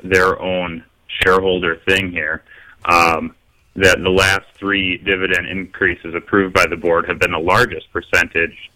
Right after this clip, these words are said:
dividend increases over the past two decades. So, uh, they're, financially, they're doing just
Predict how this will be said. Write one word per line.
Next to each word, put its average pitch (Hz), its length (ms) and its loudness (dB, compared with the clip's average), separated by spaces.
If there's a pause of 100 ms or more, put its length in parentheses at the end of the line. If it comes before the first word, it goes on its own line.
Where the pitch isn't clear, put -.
dividend 87 420 2
increases 82 540 -6
over 82 200 -2
the 80 80 -4
past 87 320 0 (120)
two 95 120 -6
decades. - 640 -6 (1300)
So, 85 200 4 (300)
uh, - 60 -14 (500)
they're, - 800 -2
financially, 113 520 4
they're 107 200 2
doing 95 340 -6
just 87 280 -6